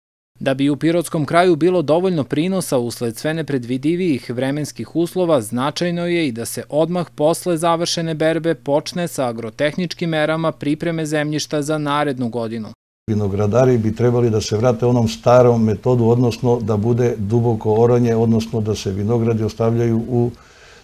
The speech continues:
Speaker 2: dubljoj brazdi, u krupnoj brazdi, znači, tokom, e, ok-, krajem, ili krajem oktobra, novembra i decembra, tako da bi došlo do nakupljanja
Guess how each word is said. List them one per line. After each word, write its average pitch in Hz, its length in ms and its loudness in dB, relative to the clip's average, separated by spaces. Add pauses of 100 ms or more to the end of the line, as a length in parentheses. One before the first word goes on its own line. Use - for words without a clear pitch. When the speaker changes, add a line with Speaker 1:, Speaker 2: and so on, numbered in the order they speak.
Speaker 2:
dubljoj 117 580 6 (200)
brazdi, 113 420 6
u 110 100 4
krupnoj 113 380 2
brazdi, 110 420 4
znači, 110 360 0
tokom, 110 360 0
e, 110 60 0
ok-, 104 400 -2 (140)
krajem, 120 440 4
ili 117 240 4
krajem 110 300 4
oktobra, 113 480 4
novembra 110 500 2
i 107 80 0
decembra, 98 500 -2
tako 110 360 -2
da 110 180 2
bi 120 300 2 (440)
došlo 117 420 2
do 117 180 4
nakupljanja 120 800 2